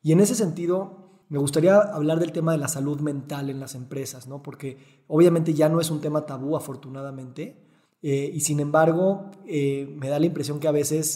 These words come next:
sigue siendo como un tema adicional, un tema que, bueno, vamos a atenderlo, le vamos a poner ahí unas sesiones de coaching o vamos a poner un app,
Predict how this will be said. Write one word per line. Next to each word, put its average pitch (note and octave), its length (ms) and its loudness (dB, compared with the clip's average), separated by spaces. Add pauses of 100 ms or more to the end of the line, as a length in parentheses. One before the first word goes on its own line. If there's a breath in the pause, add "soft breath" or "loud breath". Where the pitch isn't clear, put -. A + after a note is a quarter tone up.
(120)
sigue D3+ 220 -2
siendo D3+ 240 -2
como D3 140 -8
un D3 80 -8
tema D3+ 220 -4
adicional, D3+ 920 -4
un D3 140 -4
tema D3 300 -6
que, C3 180 -12 (240 loud breath)
bueno, A3 260 0
vamos E3+ 260 2
a D3+ 100 2
atenderlo, D#3 1000 2 (260 loud breath)
le C3+ 160 -6
vamos D3 220 0
a C#3+ 80 -4
poner C#3 220 -6
ahí C#3 120 -2
unas C#3+ 360 -4
sesiones C#3 460 -8
de C3 120 -14
coaching D#3+ 580 -2
o C#3 60 -6
vamos C3+ 220 -8
a C#3 80 -16
poner C3 220 -12
un C3+ 180 -12
app, E3+ 420 0